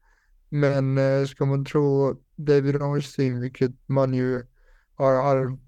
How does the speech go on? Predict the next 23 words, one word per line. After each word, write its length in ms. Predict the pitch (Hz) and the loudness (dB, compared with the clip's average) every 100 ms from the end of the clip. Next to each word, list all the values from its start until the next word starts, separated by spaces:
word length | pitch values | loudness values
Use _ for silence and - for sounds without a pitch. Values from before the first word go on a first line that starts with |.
| _ - | _ -4
eh, 260 | 135 123 | -2 -2
fog 360 | 120 147 135 131 | -2 -2 -2 -4
för 160 | - | -2
att 80 | 123 | 2
göra, 440 | 123 120 120 123 127 | 2 2 2 2 -2
så, 480 | - 123 117 117 117 117 113 - - | -2 -2 0 0 0 0 -4 -10 -4
eh, 600 | 139 120 120 120 117 123 | 0 0 0 -2 -6 -8
kommer 300 | - 127 123 | -4 0 0
han 240 | 131 127 | 0 0
inte 280 | 131 123 131 | -2 0 -2
lämna 340 | 127 127 120 | -2 -2 -4
på 140 | 120 131 | -4 -2
lån 420 | 139 143 135 127 | 0 0 -2 -2
i 60 | 131 | -2
alla 200 | 135 135 | 0 -2
fall, 340 | - 131 131 | -4 -4 -2
utan 600 | 131 - 131 127 131 135 _ _ _ _ - | -4 -2 -2 0 -2 -8 _ _ _ _ -4
lånen 720 | 151 151 147 147 143 135 139 131 | 2 4 4 2 2 0 0 -2
är, 440 | 147 139 135 131 135 | -2 0 0 0 0
eh, 140 | 131 | 0
tilltänkta 1040 | 135 156 139 131 131 143 139 - 139 131 131 | 0 -2 -2 -2 -2 -2 -2 -2 0 2 2
att, 320 | 131 _ - | -4 _ -2
eh, 280 | 135 135 | 0 0